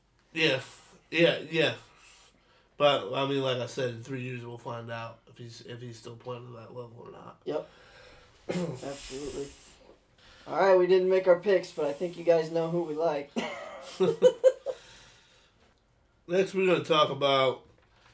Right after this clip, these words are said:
Speaker 1: who was the best Q B in Packers history.
Speaker 2: Oh, man.
Speaker 1: Um, I'm gonna let Danny go f-, this is his team. I'm gonna let him go first on this.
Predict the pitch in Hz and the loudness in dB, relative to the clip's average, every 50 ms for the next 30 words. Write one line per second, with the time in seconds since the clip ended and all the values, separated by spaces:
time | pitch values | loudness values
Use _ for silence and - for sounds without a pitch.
0 | _ _ _ _ _ _ _ _ _ _ _ _ - 170 165 156 143 131 131 131 | _ _ _ _ _ _ _ _ _ _ _ _ 2 2 4 4 2 -2 -4 0
1 | 147 143 139 131 - - - - - _ _ _ _ _ _ _ _ _ _ - | 2 2 2 2 0 -4 -10 -16 -20 _ _ _ _ _ _ _ _ _ _ -14
2 | - 156 143 139 135 127 123 117 113 113 107 123 123 110 107 - 117 107 - 131 | -10 -10 -8 -6 -6 -4 -4 -6 -6 -6 -4 -4 -2 -2 -6 -8 -14 -12 -12 -12
3 | 117 107 - - - 110 110 - - - - - - - - - - - - - | -12 -12 -14 -16 -18 -20 -20 -20 -20 -20 -20 -20 -20 -20 -20 -20 -20 -20 -20 -20
4 | - _ _ _ _ _ _ _ _ _ _ _ _ _ - 156 156 165 156 143 | -20 _ _ _ _ _ _ _ _ _ _ _ _ _ -12 -8 -6 -6 -4 -6
5 | 139 143 139 131 120 123 - _ _ _ _ _ - - - - 139 139 139 135 | -6 -8 -10 -12 -14 -16 -20 _ _ _ _ _ -20 -20 -6 -2 2 4 4 4
6 | 131 127 123 120 117 117 - - - _ _ _ _ _ _ _ _ _ _ _ | 4 4 2 0 -4 -10 -16 -20 -20 _ _ _ _ _ _ _ _ _ _ _
7 | _ _ _ _ _ _ _ _ - 151 160 180 196 185 165 160 147 143 139 139 | _ _ _ _ _ _ _ _ -8 0 2 4 4 6 6 6 4 4 2 0
8 | 143 147 147 139 139 147 147 127 - - - 143 165 165 160 147 143 139 147 139 | 0 0 0 -2 -2 -2 -2 -4 -4 -8 -6 -4 -2 -2 -2 -4 -4 -4 -4 -4
9 | 123 - - 139 139 143 147 135 135 131 127 123 123 131 131 135 135 127 127 127 | -4 -4 -4 -2 0 0 -2 -2 -2 -2 -2 -2 -4 -6 -6 -6 -6 -6 -6 -6
10 | 131 143 131 131 127 135 131 127 127 135 135 135 127 - - - | -8 -10 -10 -10 -8 -8 -6 -6 -6 -8 -10 -10 -12 -14 -18 -20